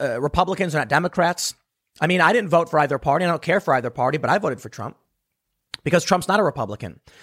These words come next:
because Trump's pushing forward something quite different. And he, he's actually rather moderate.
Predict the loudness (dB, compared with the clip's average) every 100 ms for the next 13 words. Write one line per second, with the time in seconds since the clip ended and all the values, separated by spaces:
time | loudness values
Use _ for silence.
0 | -8 0 2 2 4 2 2 0 2 2
1 | 0 2 2 2 -2 -2 -4 -6 -8 -14
2 | -2 -2 2 0 2 -6 -4 -6 -4 2
3 | 2 2 -4 0 2 0 -2 2 2 2